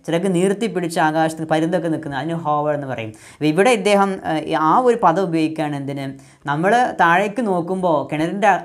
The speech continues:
താഴേക്ക് നോക്കുമ്പോൾ എന്താ കാണുന്നത്? ആകാശത്ത് നിന്ന് നമ്മൾ നോക്കുന്ന പോലെയാണ്. അപ്പോൾ ആകാശത്ത് നമ്മുടെ ഒരു ഫേസ് വെളുത്ത ഒരു, ഒരു പ്രതലത്തിൽ ഇങ്ങനെ തങ്ങി നിൽക്കുന്നത് പോലെ നിങ്ങൾക്ക് കിണറിൻ്റെ ബോട്ടത്തിൽ കാണാം. അപ്പോൾ ആ രണ്ട് സിറ്റുവേഷൻ, ആ ചെ-, ചെടി,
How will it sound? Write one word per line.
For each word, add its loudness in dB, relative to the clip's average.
താഴേക്ക് 0
നോക്കുമ്പോൾ -2
എന്താ 0
കാണുന്നത്? -4
ആകാശത്ത് 0
നിന്ന് -2
നമ്മൾ 2
നോക്കുന്ന 0
പോലെയാണ്. -2
അപ്പോൾ 2
ആകാശത്ത് 2
നമ്മുടെ 0
ഒരു 2
ഫേസ് -2
വെളുത്ത -2
ഒരു, 4
ഒരു 0
പ്രതലത്തിൽ -2
ഇങ്ങനെ -2
തങ്ങി 0
നിൽക്കുന്നത് -4
പോലെ -4
നിങ്ങൾക്ക് 0
കിണറിൻ്റെ 2
ബോട്ടത്തിൽ -4
കാണാം. -6
അപ്പോൾ 2
ആ 6
രണ്ട് 0
സിറ്റുവേഷൻ, -4
ആ 2
ചെ-, 0
ചെടി, 0